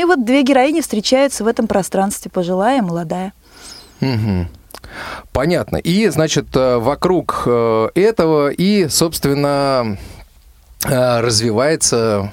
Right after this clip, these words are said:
Speaker 2: э, весь сюжет, насколько я понимаю, да?
Speaker 1: Ну, сюжет начинает развиваться, когда мы понимаем, что это все-таки один и тот же человек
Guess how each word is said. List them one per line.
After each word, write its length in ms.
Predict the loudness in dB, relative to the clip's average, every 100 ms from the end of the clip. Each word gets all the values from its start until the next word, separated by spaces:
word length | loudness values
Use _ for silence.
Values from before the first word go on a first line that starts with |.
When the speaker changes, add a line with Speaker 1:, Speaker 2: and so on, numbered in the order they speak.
| -6
Speaker 2:
э, 600 | -4 -2 0 0 0 -2
весь 260 | 0 0 2
сюжет, 360 | 0 0 0
насколько 380 | -2 -2 -2 -2
я 20 |
понимаю, 400 | -2 -2 0 0
да? 80 | 2
Speaker 1:
Ну, 360 | 4 6 4 4
сюжет 360 | 2 2 2 2
начинает 380 | -2 2 2 4
развиваться, 420 | 2 4 2 2
когда 220 | 0 2
мы 100 | 2
понимаем, 540 | 4 4 6 6 4 2
что 220 | 2 2
это 180 | 2 2
все-таки 340 | -2 -2 2
один 240 | 2 4 4
и 40 |
тот 140 | 4 0
же 100 | 0
человек 580 | 2 4 2 0 -6